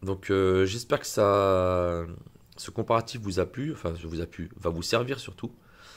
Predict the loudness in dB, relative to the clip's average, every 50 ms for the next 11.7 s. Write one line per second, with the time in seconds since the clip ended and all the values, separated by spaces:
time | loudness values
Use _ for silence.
0 | -20 -20 -20 -20 _ -14 -8 -4 -2 0 0 2 2 2 2 2 2 2 2 0
1 | 0 0 -2 -2 -2 -4 -4 -4 -4 -2 -2 -2 -2 -2 -2 -4 -2 0 2 2
2 | 0 0 -2 -4 -2 0 0 0 0 0 0 -2 -2 -4 -4 -4 -2 -2 0 0
3 | -2 -2 -4 -4 -6 -6 -6 -6 -4 -4 -4 -4 -2 -2 -2 0 0 0 -2 -2
4 | -2 -2 -2 -2 -4 -4 -6 -8 -6 -2 0 0 2 2 2 2 2 2 2 0
5 | 0 -2 -4 -6 -8 -14 -18 -18 -18 -18 -18 -20 -20 _ _ _ -10 -8 -6 -6
6 | -6 -8 -8 -8 -10 -10 -10 -10 -10 -10 -10 -10 -12 -12 -14 -14 -16 -16 -14 -12
7 | -4 -2 0 0 0 -2 -8 _ _ _ _ _ -8 -4 -2 0 0 0 0 0
8 | 0 0 0 0 -2 -2 -4 -6 -6 -8 -10 -12 -12 -12 -14 -14 -16 -16 -18 -20
9 | -20 _ _ _ _ _ _ -20 _ _ _ _ -20 _ _ _ _ -20 -20 -20
10 | -20 _ _ _ _ _ _ _ _ _ _ _ _ -10 -6 -6 -6 -4 -4 0
11 | 2 4 4 4 2 0 -4 -10 -16 -16 -16 -18 -18 -20